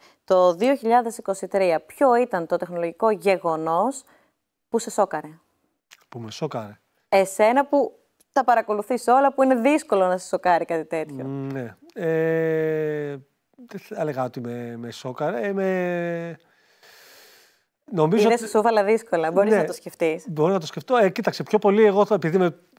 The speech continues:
Speaker 2: ε, ε, ε, στο κομμάτι το, του, του διαστήματος,
Speaker 1: Μμμ.
Speaker 2: ε, θα έλεγα η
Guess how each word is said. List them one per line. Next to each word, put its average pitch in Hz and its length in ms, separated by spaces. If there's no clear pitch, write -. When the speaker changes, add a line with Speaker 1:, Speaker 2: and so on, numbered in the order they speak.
Speaker 2:
ε, 156 400
ε, - 0
ε, 147 40
στο - 180
κομμάτι 165 400
το, 160 1080
του, 151 800
του 139 140
διαστήματος, 147 800
Speaker 1:
Μμμ. 196 180
Speaker 2:
ε, 151 580
θα 160 160
έλεγα 208 300
η 156 460